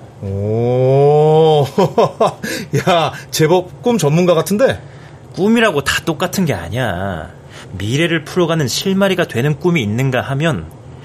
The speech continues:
Speaker 2: 단순히 현재 상태를 전시할 뿐인 꿈도 있거든.
Speaker 1: 음.
Speaker 2: 빈도로 따지면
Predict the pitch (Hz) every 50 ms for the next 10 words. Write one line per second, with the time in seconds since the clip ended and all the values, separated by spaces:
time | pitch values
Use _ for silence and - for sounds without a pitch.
0 | - - - - - 139 147 147 - 185 180 165 - - 180 190 196 202 202 190
1 | 202 190 180 - 185 175 170 - - 127 127 139 135 - 170 165 160 - - 180
2 | 185 196 202 190 196 208 196 190 180 170 131 98 - - 98 87 82 80 80 82
3 | 85 - - - - - - 123 107 87 78 - - - - - - 113 113 123
4 | 120 139 131 127 - - - 113 123 139 123 92